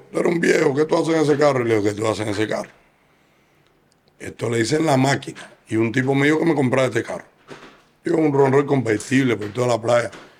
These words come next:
Parecía un magnate, yo. Porque ese carro, la gente cree en ese carro, el asiento no se echa muy para atrás, es recto así, entonces tú manejas,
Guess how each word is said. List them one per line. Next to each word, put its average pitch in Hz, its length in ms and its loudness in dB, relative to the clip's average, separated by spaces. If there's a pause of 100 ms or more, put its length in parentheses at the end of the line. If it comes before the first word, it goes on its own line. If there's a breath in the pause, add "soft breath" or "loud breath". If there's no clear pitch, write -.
(180)
Parecía 117 360 0
un 170 80 2
magnate, 123 460 2
yo. 110 80 0 (340)
Porque 123 240 0
ese 139 160 2
carro, 170 400 0 (340 loud breath)
la 131 120 2
gente 160 220 0
cree 180 160 2
en 170 60 2
ese 143 180 2
carro, 156 260 2
el 156 60 2
asiento 156 340 -2
no 151 100 2
se 147 120 0
echa 147 160 2
muy 143 120 2
para 135 120 2
atrás, 135 240 2
es 131 120 2
recto 147 360 0
así, 147 140 0
entonces 143 280 2
tú 147 80 2
manejas, 139 360 2